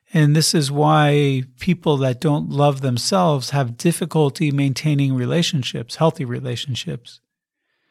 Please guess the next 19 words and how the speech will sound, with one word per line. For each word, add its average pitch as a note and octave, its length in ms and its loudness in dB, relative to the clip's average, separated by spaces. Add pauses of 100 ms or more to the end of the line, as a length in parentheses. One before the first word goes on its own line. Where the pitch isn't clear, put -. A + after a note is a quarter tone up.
(400)
because C3+ 420 0
they're C3+ 120 0
constantly D3 1000 -2
projecting D3 1000 -2 (1400)
the D3+ 180 0
things D3+ 380 0
that C#3+ 180 0
they C#3+ 180 2
don't C#3+ 300 2
have C#3 280 2
inside C#3 640 0
or B2+ 120 -2
that A#2+ 180 -4
they B2+ 140 -4
can't D3 280 -6
connect E3 380 -2
with C#3 220 -2
inside C#3 680 0 (460)
externally. B2+ 880 -2